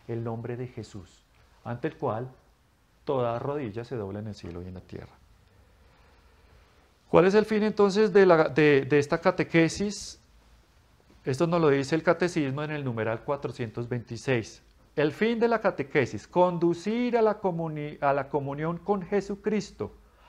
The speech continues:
Solo Él puede conducirnos al amor del Padre en el Espíritu y hacernos partícipe de la Santísima Trinidad.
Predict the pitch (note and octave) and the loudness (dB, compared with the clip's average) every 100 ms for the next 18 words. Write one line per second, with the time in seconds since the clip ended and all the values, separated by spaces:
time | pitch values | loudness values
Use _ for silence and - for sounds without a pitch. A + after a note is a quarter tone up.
0 | - - - - _ - E3 F#3 F#3+ F#3+ | -20 -20 -20 -20 _ 2 6 6 4 2
1 | F3+ F3+ F3+ F3+ C#3 C3+ C3+ C#3 D3 D3 | 2 0 0 -4 -4 -4 -4 -4 -4 -4
2 | A#2+ A2 A#2 B2+ C#3+ B2+ A#2+ A2 G#2+ G2 | -2 -2 -2 0 4 4 2 -2 -6 -8
3 | - D#3+ F3+ F3 D3 C3+ A#2 C3+ A#2+ C3 | -6 -6 -6 -8 -8 -8 -6 -6 -4 -6
4 | C3+ A2 G#2 C#3 C3+ - C#3+ B2 G#2+ G#2 | -8 -8 -6 -10 -10 -6 -4 -4 -6 -10
5 | G2+ A2 A#2+ A#2 - A#2 G2 G2 F2 | -10 -10 -10 -10 -10 -10 -8 -10 -14